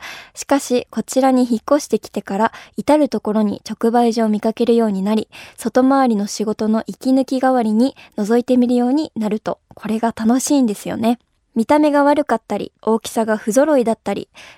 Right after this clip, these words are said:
流通には載せられないんだろうなと思われるような果物が、とんでもない安値で売られているのを見ると、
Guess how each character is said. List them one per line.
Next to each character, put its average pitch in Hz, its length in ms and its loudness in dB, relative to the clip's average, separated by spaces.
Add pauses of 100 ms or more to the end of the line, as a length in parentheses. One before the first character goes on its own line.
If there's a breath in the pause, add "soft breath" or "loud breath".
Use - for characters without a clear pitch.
流 262 160 4
通 277 220 -2
に 262 160 4
は 262 220 2
載 208 100 -2
せ 220 160 -4
ら 220 120 0
れ 226 120 0
な 240 140 2
い 269 80 2
ん 262 80 2
だ 240 100 0
ろ 233 120 0
う 233 60 0
な 247 140 2
と 226 160 -4
思 208 260 0
わ 233 120 2
れ 247 120 2
る 226 120 -2
よ 226 100 -4
う 208 60 -2
な 220 240 -2
果 254 160 0
物 254 260 2
が、 - 140 -12 (220)
と 269 140 0
ん 311 160 2
で 311 80 2
も 294 160 0
な 294 220 2
い 277 120 -4 (100)
安 214 280 -4
値 226 100 2
で 214 240 -2
売 220 80 -8
ら 214 100 0
れ 214 120 0
て - 100 -4
い 214 100 2
る 214 100 2
の 202 120 4
を 196 40 2
見 202 120 2
る 214 80 0
と、 240 180 2